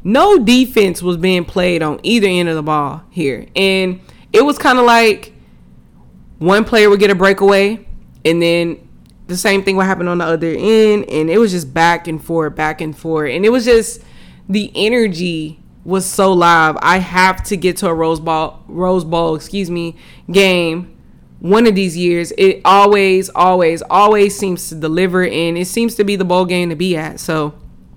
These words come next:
I was really excited to watch those matchups. Georgia did defeat Michigan thirty-four to eleven, and Alabama defeated my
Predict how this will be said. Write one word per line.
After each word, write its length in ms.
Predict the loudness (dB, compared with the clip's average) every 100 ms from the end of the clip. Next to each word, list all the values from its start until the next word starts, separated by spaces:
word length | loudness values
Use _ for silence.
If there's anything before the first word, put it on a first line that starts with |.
| -20 -20 -20 -20 -20 -20 -12 0
I 100 | 2
was 140 | 4
really 180 | 4 2
excited 320 | 2 0 2
to 80 | 0
watch 280 | -2 -2 0
those 300 | 2 4 2
matchups. 720 | 0 -2 0 0 0 -4 -8
Georgia 400 | 0 2 2 0
did 300 | 2 2 2
defeat 320 | -2 -2 -2
Michigan 680 | 2 0 0 -2 2 2 0
thirty-four 640 | 2 2 0 -4 -2 0
to 220 | -2 -4 -4
eleven, 580 | 0 0 2 0 0 -8 -20 -20 -8
and 400 | -2 0 0 -2
Alabama 720 | 0 0 0 0 2 4 2 2
defeated 760 | -2 -8 -12 -2 0 2 2
my 340 | 0 0 0